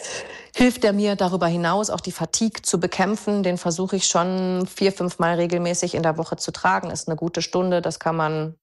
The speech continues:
während ich, ähm, <laughs> die Spülmaschine einräume, während ich die Waschmaschine befülle, während ich koche,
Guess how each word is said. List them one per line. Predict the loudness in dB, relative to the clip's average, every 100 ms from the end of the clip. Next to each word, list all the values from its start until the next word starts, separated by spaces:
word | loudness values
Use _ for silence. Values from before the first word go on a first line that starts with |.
| _ _
während | -4 0 2 0
ich, | -2 -4 -2
ähm, | 0 2 0 0
<laughs> |
die | 0
Spülmaschine | 2 2 2 0 0 0
einräume, | 0 0 2 0 0
während | 2 0 -2
ich | -4
die | -4 -2 -2
Waschmaschine | -2 -2 -2 -2 -4
befülle, | -4 -4 -2 0 2
während | 0 0
ich | -8
koche, | -8 -4 -2